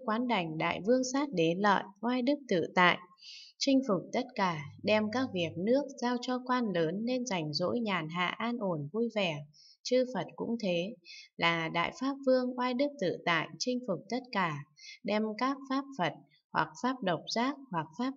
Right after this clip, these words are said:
thanh văn đều giao phó Bát Nhã Ba La Mật Đa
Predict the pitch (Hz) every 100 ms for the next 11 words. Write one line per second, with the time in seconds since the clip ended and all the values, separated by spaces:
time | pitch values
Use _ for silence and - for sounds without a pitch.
0 | 247 247 240 262 247 247 247 247 - -
1 | 156 156 165 233 240 190 156 165 190 233
2 | 262 233 240 254 247 247 247 240 175 156
3 | 156 214